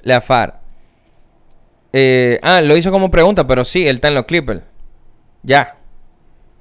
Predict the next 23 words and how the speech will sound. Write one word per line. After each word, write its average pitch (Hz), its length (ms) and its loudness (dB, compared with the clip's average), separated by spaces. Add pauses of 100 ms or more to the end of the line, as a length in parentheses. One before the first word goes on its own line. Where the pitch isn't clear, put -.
(220)
¿Cómo 202 240 2
se 202 120 2
ve 190 140 4
Atlanta 180 440 0
ahora? 135 680 2 (1080)
Ah, 143 120 -4
yo 147 160 0
lo 214 140 2
dije, 139 280 0
más 127 160 -6
o 147 80 -6
menos. 117 520 -8
Atlanta 170 1000 0 (380)
tiene 170 220 0
un 190 60 -2
equipito 165 600 0
ahí 170 220 2
decente. 151 920 -4
No 143 220 -2
es 147 60 -4
que 151 280 -2 (960)
tiene 160 200 2
talento, 165 580 0